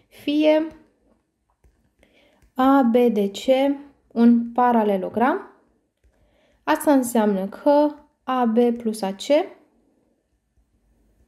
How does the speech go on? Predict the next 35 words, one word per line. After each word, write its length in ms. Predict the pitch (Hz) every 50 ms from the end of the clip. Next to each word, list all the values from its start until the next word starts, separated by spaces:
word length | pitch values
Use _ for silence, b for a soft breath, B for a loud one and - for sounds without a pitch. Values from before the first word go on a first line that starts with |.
| _ _ _ _ _ _ _ _ _ _ _ _ _ _ _ _ _ _ _
este 400 | - 311 311 311 - 302 262 254
egal 500 | 247 233 240 254 254 254 254 262 262 262
cu 560 | - - - - 240 240 240 240 240 - - -
A 160 | 220 214 208
D. 80 | 202 175 170 - - _ _ _ _ _ _ _ _ _ _ _ _
Mergem 340 | - 311 311 302 - 302 277
și 160 | 269 - -
înlocuim 440 | 269 247 247 233 233 233 240 240 240
în 80 | 240 226
relația 460 | 220 214 208 208 214 214 214 - 202
de 100 | 196 214
mai 200 | 226 240 240 226
sus. 380 | 233 - - 185 220 262 269 277
Noi 160 | 285 269 254
știam 400 | 240 - - - 254 254 262 262
că 140 | 254 240 233
doi 180 | 233 233 226
A 300 | 214 208 196 196 214 254
M 260 | 302 359 - - _ _ _ _ _ _ _ _ _ _ _ _ _ _ _ _ _ _ _ _ _
este 460 | - 269 277 277 277 - - 247 240
egal 540 | 233 226 233 233 226 214 220 214 214 220 226
cu 520 | - - - - - 208 202 190 180 - -
A 140 | - 220 214
B 80 | 202 208
plus 340 | 202 202 - 196 196 196
A 60 | - 185
C 380 | 185 - - 240 254 294 359 - - _ _ _ _ _ _ _ _ _ _ _ _ _ _ _ _ _ _ _ _
și 160 | _ - -
atunci, 320 | 269 269 277 294 294 294
dacă 300 | 285 269 262 262 262 269
înlocuim, 640 | 254 240 226 214 208 214 - 262 262 294 320 330 311
obținem 480 | 277 254 - - - 262 247 247 240
de 80 | 233 233
fapt 440 | 214 220 - 226 208 196 202 - -
că 300 | - - 302 311 339